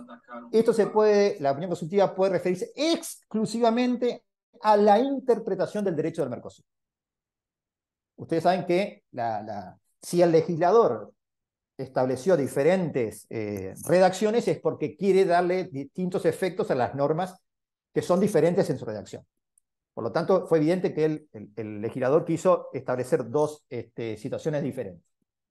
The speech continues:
Entonces, parecería ser que los legitimados activos clase A,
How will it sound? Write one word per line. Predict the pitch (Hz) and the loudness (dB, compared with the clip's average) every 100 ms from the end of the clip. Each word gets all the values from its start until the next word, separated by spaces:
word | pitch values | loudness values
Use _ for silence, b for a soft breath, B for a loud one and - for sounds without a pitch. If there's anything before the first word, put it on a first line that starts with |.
| _ | _
Entonces, | - 190 208 | -10 -4 0
parecería | 190 180 190 240 | 0 0 0 0
ser | - 240 240 | 4 4 4
que | - 202 208 - _ _ | 0 -2 -2 -6 _ _
los | 131 117 123 | -10 -6 -4
legitimados | 120 127 131 175 170 | -6 -6 0 2 2
activos | 151 - 180 147 - | 0 -2 -2 -2 -2
clase | 151 143 185 | -4 -2 0
A, | 208 - | -2 -4